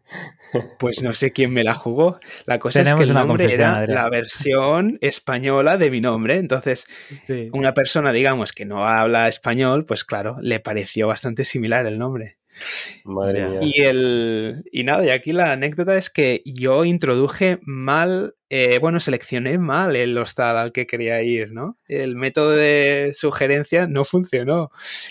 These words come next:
Speaker 1: Y nada, entonces el día siguiente tuve que ir a buscar otro hostal.
Speaker 2: <laughs>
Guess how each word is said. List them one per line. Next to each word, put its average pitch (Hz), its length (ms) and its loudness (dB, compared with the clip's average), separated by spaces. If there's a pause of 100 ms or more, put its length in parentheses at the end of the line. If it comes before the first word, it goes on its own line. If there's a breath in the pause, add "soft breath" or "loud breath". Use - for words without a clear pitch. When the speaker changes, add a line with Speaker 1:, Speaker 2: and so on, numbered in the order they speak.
(240 loud breath)
Speaker 1:
Y 131 540 2
nada, 135 440 0
entonces 127 420 -8
el 127 100 -2
día 123 140 0
siguiente 127 320 -2
tuve 139 260 0
que - 140 -6
ir 123 80 2
a 123 40 2
buscar 139 340 0
otro 135 200 -2
hostal. 139 380 0
Speaker 2:
<laughs> - 220 -20